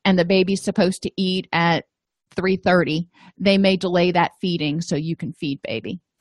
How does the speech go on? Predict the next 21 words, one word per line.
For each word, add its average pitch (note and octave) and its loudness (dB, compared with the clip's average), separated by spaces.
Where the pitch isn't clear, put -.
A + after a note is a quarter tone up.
Let C4 2
staff C#4+ 0
know C4+ 4
your C4 2
schedule - -2
so G#3+ 0
baby A3+ 2
can B3+ 2
be A3+ 0
ready G3 2
and G#3 2
providers G#3+ 2
can G3 -2
know G3 4
when F#3+ 0
to F#3 -4
stop G3 0
in F#3+ 0
to F#3 -4
see F3+ -4
you. - -10